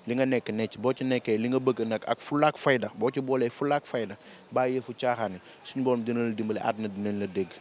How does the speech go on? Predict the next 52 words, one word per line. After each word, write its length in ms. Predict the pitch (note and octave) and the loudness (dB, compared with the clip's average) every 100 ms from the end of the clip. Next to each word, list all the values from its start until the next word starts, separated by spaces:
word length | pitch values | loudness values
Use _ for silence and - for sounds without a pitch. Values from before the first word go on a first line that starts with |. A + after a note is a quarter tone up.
| - - - - - | -20 -20 -20 -20 -4
Looloo 300 | G#2+ A2+ A2+ | 2 4 4
waral 240 | A2 G#2 G2+ - | 4 2 -2 -8
fu, 240 | - - | -14 -6
lu 100 | B2 | -2
mu 80 | C#3 | 0
am 180 | - A2+ | -2 -4
lu 60 | A2+ | -4
ne 100 | G#2 | -4
rek 140 | G#2 | -4
damay 280 | G#2 G2+ G#2 | -6 -8 -6
woo. 260 | G2+ G2+ F#2 - - - - - | -2 -2 -2 -10 -20 -20 -20 -6
Damay 220 | A2+ C3 | 0 2
booleeg 320 | B2+ B2 A#2 | 4 4 2
ay 100 | A2 | -2
nit 180 | A2 A2 | -2 -4
sax, 160 | - C#3+ - - - - - | -4 -6 -8 -16 -20 -20 -2
ndeysaan, 400 | A2+ A2 A2 F2+ - - - - | 0 2 2 0 -6 -18 -16 -6
damay 160 | A2 A2+ | -2 2
booleeg 320 | A2+ A2+ - | 4 4 2
ay 140 | G#2+ | 2
nit, 160 | G#2 A2 - - - - - | 2 0 -4 -18 -18 -18 -8
ma 80 | G2+ | 0
dem 160 | A2+ G#2+ | 2 2
ci 80 | A2+ | 0
ñooñu, 220 | A2 G#2 | -2 -2
ñooñu 200 | A2+ A2+ A2 | -2 0 0
yëkkati 240 | - G#2+ - | -2 -6 -4
teraanga 300 | A2+ A2+ A2 G2+ | 2 4 4 0
bu 80 | A2+ | 0
bari 160 | C#3 | 0
may 200 | A#2 G#2+ | 2 -2
ma. 100 | F#2 E2 - - - - - | -4 -8 -14 -20 -20 -14 -6
Waaw, 200 | F#2 F2+ | -6 -4
maa 160 | G2 | -4
ngi 60 | G#2+ | -4
koy 140 | G#2+ | -4
nuyuwaale 420 | G#2+ G#2+ G#2+ G2+ F#2 | -2 0 2 2 0
sama 220 | F#2+ G#2 | -4 -4
rakk 160 | G#2 - | -4 -6
ju 80 | G2 | -6
baax 200 | G2 F#2 F#2 | -6 -6 -4
jooju. 240 | G2+ F2 - - - - - | -4 -4 -12 -20 -20 -20 -10
Waaw, 160 | F2 | -8
maa 120 | F2+ G2+ | -6 -6
ngi 60 | |
koy 120 | G2+ G2 | -4 -4
nuyu, 240 | G2 G2 | -4 -8
moom, 160 | G2+ A2 | -6 -6
moom 140 | B2 | -6
sama 200 | C3+ C#3+ C3+ | -4 -2 -2
rakk 140 | - | -2
la. 140 | G#2 | -8